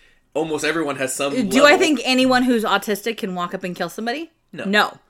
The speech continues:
Speaker 2: Do I think Nicholas Gojon could? Obviously.
Speaker 1: I mean, he does.
Speaker 2: There was something in his brain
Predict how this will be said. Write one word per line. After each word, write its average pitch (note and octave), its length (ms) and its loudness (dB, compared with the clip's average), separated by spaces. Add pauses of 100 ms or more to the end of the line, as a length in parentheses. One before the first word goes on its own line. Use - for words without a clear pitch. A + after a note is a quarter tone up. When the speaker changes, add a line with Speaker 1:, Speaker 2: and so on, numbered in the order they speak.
(240)
Speaker 2:
Do F#3+ 180 2
I F3+ 200 6
think F#3 560 -4 (340)
Nicholas F3+ 760 -2
Gojon G3 760 0
could? A#4 200 0 (960)
Obviously. G3 800 0 (120)
Speaker 1:
I A#2+ 80 -8
mean, A#2+ 220 -10
he C3 140 -10
does. - 180 -2
Speaker 2:
There A3+ 180 8
was G#3+ 140 4
something A3+ 520 0 (380)
in G#3+ 180 0
his G#3+ 180 0
brain G3 420 -2